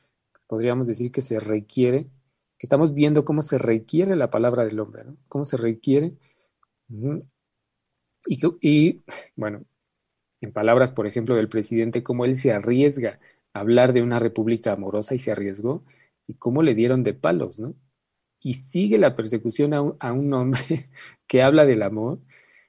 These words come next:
Ujú. Y es como, es un ejemplo en nuestro país muy valioso a, a analizar, ¿no? Y seguir trayendo a cuentas de cómo un hombre que puede hablar del amor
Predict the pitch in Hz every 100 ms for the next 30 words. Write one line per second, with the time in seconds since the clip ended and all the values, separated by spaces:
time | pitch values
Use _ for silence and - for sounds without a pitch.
0 | _ _ - 104 123 139 131 _ 143 143
1 | 143 151 147 - 147 170 160 131 - 151
2 | 135 127 135 135 _ _ _ - 107 113
3 | - 131 127 123 127 127 143 180 175 123
4 | 120 123 156 170 _ _ _ _ _ -
5 | 107 110 113 113 110 - 117 - 190 127
6 | 139 135 120 135 131 123 123 127 127 113
7 | 120 165 - - _ _ _ _ 131 131
8 | 160 165 156 151 147 143 - 139 143 131
9 | 131 135 - - _ _ - 127 160 165
10 | 143 151